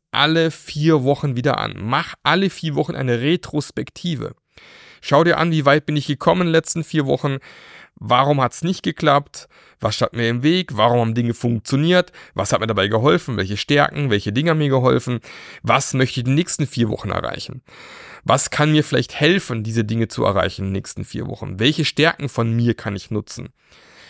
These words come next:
Ja, um dann eben nach und nach dieses Jahr auch für dich retrospektiv durchzulaufen. Auch du hast entsprechend kleine Sprints bei dir als Scrum Master, ne? Mach dir jeden Abend nach deinem Arbeitstag Notizen. Was fällt dir auf? Schreib die Dinge auf.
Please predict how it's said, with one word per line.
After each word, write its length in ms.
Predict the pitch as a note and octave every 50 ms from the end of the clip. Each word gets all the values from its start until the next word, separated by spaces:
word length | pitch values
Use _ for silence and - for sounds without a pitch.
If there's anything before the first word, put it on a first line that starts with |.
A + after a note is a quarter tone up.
| - _ -
Ja, 240 | F#2 G#2+ C3+ D#3+ - - - - - - - -
um 280 | - - C#3+ F3+ F#3+ F3
dann 180 | E3+ E3 D#3+
eben 480 | - - - C3+ C#3+ C#3+ D3 D3 C3 A2
nach 300 | A2+ A2+ C#3+ E3 - -
und 120 | F3 C#3+
nach 320 | C3 B2 B2 C#3 C3+ - -
dieses 400 | - C3 C#3 D3+ D3+ - - -
Jahr 300 | A2 G#2+ A#2+ C#3 C3+ -
auch 160 | - - -
für 160 | - C3+ C3
dich 380 | A2+ - F3 F#3+ F#3 - - - _ _ _ _ - - -
retrospektiv 920 | - - B2+ E3+ - - F3 - - - E3 C#3 - - - D#3 C#3+ -
durchzulaufen. 580 | - C3+ B2+ - - A#2+ A#2+ B2 C3 C3 - -
Auch 120 | G#2 G2
du 200 | - G3 A3+ G#3+
hast 180 | G#3+ - - -
entsprechend 400 | D3+ C3 - - A#2 - A2+ G#2
kleine 180 | - G#2+ G#2+ G#2
Sprints 480 | - - - - C3 C#3 D3+ D3+ -
bei 160 | - - F#2 F#2
dir 180 | G#2 F#2 -
als 140 | - F2 -
Scrum 260 | - - A2+ - -
Master, 320 | - F2 - - - - -
ne? 160 | C3 E3 F#3 _ - - - - - - - - - -
Mach 240 | - G#2 D3 F3 -
dir 160 | - - E3
jeden 480 | D3+ B2 B2+ D3 E3 F#3 F3 F3 E3+ D#3+
Abend 600 | - - A#2 A#2+ B2+ C3+ C#3 C3+ C3+ B2+ - -
nach 140 | A#2+ A#2+ B2
deinem 180 | - C3 B2+
Arbeitstag 580 | - - A2+ A#2 B2 - - - C3 B2+ - -
Notizen. 560 | C3+ B2+ - - - G3+ - - - - A2
Was 200 | - A#2+ - -
fällt 200 | - C#3 C#3 -
dir 140 | D3+ - -
auf? 240 | - - - - -
Schreib 220 | - - - -
die 100 | - A2+
Dinge 260 | A#2+ C3+ D3 D#3 -
auf. 240 | G1+ - - - -